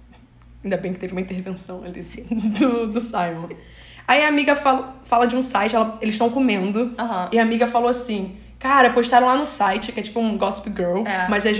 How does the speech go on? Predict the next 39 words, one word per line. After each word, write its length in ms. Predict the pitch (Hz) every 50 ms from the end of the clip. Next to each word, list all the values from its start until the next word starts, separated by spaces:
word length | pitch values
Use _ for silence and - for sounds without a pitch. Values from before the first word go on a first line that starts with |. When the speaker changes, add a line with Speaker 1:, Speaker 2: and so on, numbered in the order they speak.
| 220
Speaker 1:
gerenciado 340 | 208 220 226 220 226 214 214
Speaker 2:
das 100 | 220 220
Speaker 1:
por 120 | 240 240 240
todo 220 | 240 247 - 285 285
Speaker 2:
fofocas. 200 | 262 240 226 214
Speaker 1:
mundo 460 | 226 240 240 220 208 190 208 - - - - - - -
do 240 | 202 185 208 202 202
colégio. 640 | 202 226 214 202 196 180 175 180 190 - 240 254 254 - - - - - - - - - - - -
E 200 | 247 247 254 254
tem 160 | 247 269 269
um 140 | 285 277 277
post 260 | 277 247 240 247 247 -
sobre 180 | 277 240 254
o 40 | 269
menino 400 | 262 262 254 240 233 233 247 247
que 80 | 247 247
tá 480 | 247 - 240 240 240 233 226 226 220 220
no 80 | 226
armário. 600 | 254 277 262 240 202 196 202 196 190 190 185 180 185 190
Speaker 2:
Uhum. 260 | 226 214 214 214 208 214 220 220 - - - - - - - -
Speaker 1:
Aí 400 | 220 220 226 226 233 240 247 247
ele 120 | 240 247 247
vai 160 | 240 247 233
lá 120 | 247 285
ver. 500 | 302 294 302 262 220 214 220 - - - - - - -
Speaker 2:
Sim. 320 | - - 240 190 180 180 -
Speaker 1:
Porque 260 | 220 190 - - 185
é 80 | 180 180
a 60 | 185
curiosidade 580 | - 214 196 196 214 214 208 190 190 190 -
dele. 480 | 220 - 269 196 180 180 185 180 180 - - - - - - - - - _ _ -
E 100 | 185 180
é 60 | 180
assim 200 | 180 180 - 185
que 60 | 180
somos 200 | - 180 185 185
apresentados 540 | 196 196 196 190 202 202 202 190 180 185 214
a 40 | 220
Blue. 360 | 220 214 220 190 170 - -